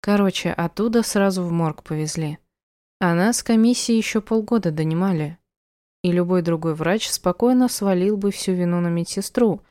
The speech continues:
которая плохо привязала и вообще почему-то не смогла утихомирить двухметрового мужика, впавшего в белую горячку.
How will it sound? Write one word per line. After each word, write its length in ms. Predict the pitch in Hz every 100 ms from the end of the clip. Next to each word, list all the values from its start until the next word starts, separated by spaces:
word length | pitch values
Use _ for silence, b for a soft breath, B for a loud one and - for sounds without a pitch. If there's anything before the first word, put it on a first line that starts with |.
| _ _ _ -
которая 440 | 185 - 175 165
плохо 340 | 151 165 160 165
привязала 840 | 160 160 160 170 180 220 220 208
и 200 | - 180
вообще 300 | 196 - 226
почему-то 460 | - - 165 156 156
не 100 | 156
смогла 460 | - 185 202 208
утихомирить 680 | 160 - - 175 175 165 156
двухметрового 760 | 160 - 170 - 180 165 156
мужика, 580 | 151 151 151 - 185 233 - b b _
впавшего 920 | 185 165 - 160 220 - - 202 202
в 80 | 196
белую 380 | 175 202 226 208
горячку. 640 | 190 190 160 - - -